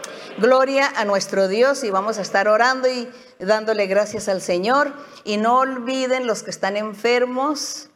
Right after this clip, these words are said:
o los que tienen enfermos en sus hospitales o en sus casas, en la cama,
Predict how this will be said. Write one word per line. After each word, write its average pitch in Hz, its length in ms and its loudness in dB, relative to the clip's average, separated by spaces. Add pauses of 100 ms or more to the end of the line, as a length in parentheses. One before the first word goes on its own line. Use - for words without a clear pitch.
(240)
o 196 100 2
los 185 180 0
que 185 120 -6
tienen 208 320 -4
enfermos 208 580 -2
en 185 140 -4
sus 175 280 -6
hospitales 196 800 -2
o 208 60 -4
en 185 80 -6
sus 165 220 -12
casas, 208 400 -2
en 185 140 -4
la 160 140 -2
cama, 240 500 0